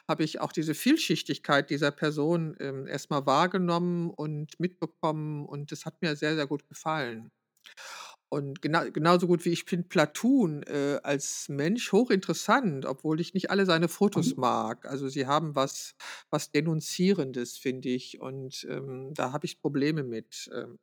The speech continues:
Speaker 1: so. Ich persönlich habe damit Probleme. Aber 'n Interview, was ich mit ihm gesehen habe, das fand ich auch total, also,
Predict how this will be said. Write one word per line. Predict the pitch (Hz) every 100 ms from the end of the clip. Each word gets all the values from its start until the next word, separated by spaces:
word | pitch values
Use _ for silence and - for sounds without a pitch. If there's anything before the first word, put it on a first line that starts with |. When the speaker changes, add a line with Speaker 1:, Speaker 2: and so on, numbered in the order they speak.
| -
Speaker 1:
so. | - - _ 151
Ich | - -
persönlich | 131 131 123 117 113
habe | - -
damit | 123 131
Probleme. | - 135 131 123
Aber | 135 151 147 - - - - -
'n | 151 156 151
Interview, | 180 214 220 208 190
was | 175
ich | 180 -
mit | 165
ihm | - 165 165
gesehen | 147 156 151 143 180 185
habe, | 170 160
das | 151 -
fand | - - 151
ich | - -
auch | 151
total, | - 170 - - 139 151 202 202
also, | 170